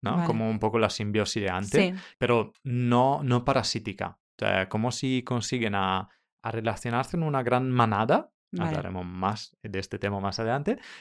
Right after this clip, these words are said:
Speaker 1: eh, gracias al contacto de antena y al final, como tú dices, han evolucionado
Speaker 2: Ujú.
Speaker 1: características distintas, pero probablemente llegando del mismo, mismo orígenes.
Speaker 2: Pues me parece que está quedando un capítulo muy guay, con, <laughs> con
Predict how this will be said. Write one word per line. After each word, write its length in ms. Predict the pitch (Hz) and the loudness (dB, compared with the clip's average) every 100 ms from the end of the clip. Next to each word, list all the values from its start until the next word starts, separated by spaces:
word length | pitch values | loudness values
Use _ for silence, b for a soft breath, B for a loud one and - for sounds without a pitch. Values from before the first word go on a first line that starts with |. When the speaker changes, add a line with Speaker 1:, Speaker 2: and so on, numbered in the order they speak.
| B | B
Speaker 1:
eh, 720 | - 104 101 98 92 92 95 117 | 0 2 2 2 0 -2 -4 -2
gracias 460 | 110 110 117 107 | 0 0 0 0
al 200 | 113 101 | -2 -4
contacto 480 | - 110 95 107 - | -6 -4 -2 -2 0
de 80 | 120 | 0
antena 540 | 120 110 143 143 220 - _ _ - | 0 0 0 0 -2 -6 _ _ -4
y 480 | 113 135 131 110 | 0 2 2 2
al 120 | 95 92 | 2 -2
final, 260 | 101 110 | -2 -4
como 220 | 131 120 | -2 -4
tú 60 | 107 | -2
dices, 260 | 104 107 - | -2 -2 -4
han 140 | - 113 | -2 0
evolucionado 600 | 110 113 113 127 131 113 | 2 2 0 0 0 2
Speaker 2:
Ujú. 60 | |
Speaker 1:
características 800 | - 101 180 185 113 120 123 123 | 4 4 4 2 -2 -2 -4 -4
distintas, 720 | 123 120 - 135 135 139 220 - | -2 -4 -4 -8 -4 -4 -4 -4
pero 240 | - 113 - | 0 0 2
probablemente 600 | 120 123 123 123 117 151 | 4 6 6 4 0 -2
llegando 280 | 107 98 123 | -2 -2 -2
del 160 | 98 | -4
mismo, 560 | 92 92 90 92 87 90 | -4 -8 -8 -10 -10 -10
mismo 280 | 107 104 101 | -4 -2 -2
orígenes. 500 | 92 82 - 143 - _ _ _ _ _ _ | -2 -4 -8 -12 -14 _ _ _ _ _ _
Speaker 2:
Pues 400 | 208 202 185 175 | 2 4 4 4
me 80 | 175 | 2
parece 180 | 180 185 | 2 4
que 60 | 269 | 2
está 120 | 214 | 4
quedando 220 | 180 175 | 4 4
un 60 | 170 | 2
capítulo 320 | 156 160 160 | 0 0 0
muy 200 | 143 175 | 2 2
guay, 280 | 139 131 294 | 4 2 2
con, 560 | - 165 160 160 156 160 | 2 0 2 0 0 2
<laughs> 40 | |
con 140 | 196 | 4